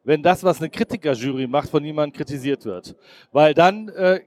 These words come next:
glaube ich, nimmt uns keiner mehr wahr. Weil selbstverständlich kann man zu jeder Entscheidung, und das sind Dinge, die werden... Ähm,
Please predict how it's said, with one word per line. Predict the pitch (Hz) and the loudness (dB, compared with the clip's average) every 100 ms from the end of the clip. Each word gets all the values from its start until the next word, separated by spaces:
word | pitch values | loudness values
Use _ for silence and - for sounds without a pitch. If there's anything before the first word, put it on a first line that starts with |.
| 160 | 4
glaube | 160 160 160 | 6 6 2
ich, | 147 | -4
nimmt | - 156 | -6 -6
uns | 165 143 | -6 -10
keiner | - 139 135 | 0 0 2
mehr | 131 131 | 0 -2
wahr. | 110 95 101 | -2 -6 2
Weil | 151 165 160 | 4 4 2
selbstverständlich | 208 - 208 - 220 - 190 | -2 0 -2 2 0 -2 -6
kann | 160 | -2
man | 151 147 | -2 -2
zu | 147 | -4
jeder | 175 175 135 | -2 0 -2
Entscheidung, | 139 - 143 143 170 185 190 | -4 -2 0 0 -2 -6 -6
und | 151 139 | -10 0
das | 147 143 | -2 2
sind | 175 220 190 156 | 0 0 -8 2
Dinge, | 175 190 196 | 2 4 0
die | 165 165 | 2 -2
werden... | 151 160 170 180 160 _ - _ _ _ _ | 4 4 4 -2 -20 _ -20 _ _ _ _
Ähm, | 160 156 151 147 131 | 2 4 4 0 -20